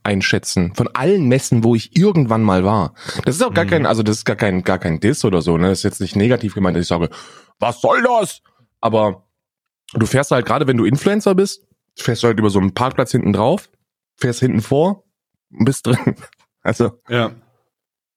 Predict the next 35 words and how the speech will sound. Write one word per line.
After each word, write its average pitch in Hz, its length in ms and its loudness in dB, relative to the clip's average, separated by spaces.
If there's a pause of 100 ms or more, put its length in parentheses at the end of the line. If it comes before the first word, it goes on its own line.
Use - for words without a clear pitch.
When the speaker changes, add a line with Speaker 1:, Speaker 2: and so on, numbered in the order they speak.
(120)
Speaker 2:
Ja. 110 160 -4
Speaker 1:
hätte 113 220 0
halt 123 120 -2
eine 123 100 0
scheiß - 260 -2
Bazooka 147 500 -2
mit 135 260 -4
auf - 120 -14
die 135 80 -2
Bühne 135 320 0
nehmen 110 300 0
können, 101 260 0
ne? 104 160 0 (380)
Speaker 2:
Ja, 107 140 0
Speaker 1:
Solange 123 180 2
Speaker 2:
ja. 139 60 0
Speaker 1:
ich - 100 -4
da, 135 160 2
Speaker 2:
Ja, 107 60 -2
ja. 92 60 -4
Speaker 1:
solange 131 200 4
ich 117 80 -2
da 135 120 2
moderiere, 123 460 2
ist 143 160 0
denen 147 160 2
das, 143 140 0
glaub 143 160 2
ich, 147 120 -4
recht. 156 300 -2 (640)
Speaker 2:
Ja. 101 200 -20
Speaker 1:
Und 120 120 0
das 117 120 2
ist - 40 -2
also 117 220 0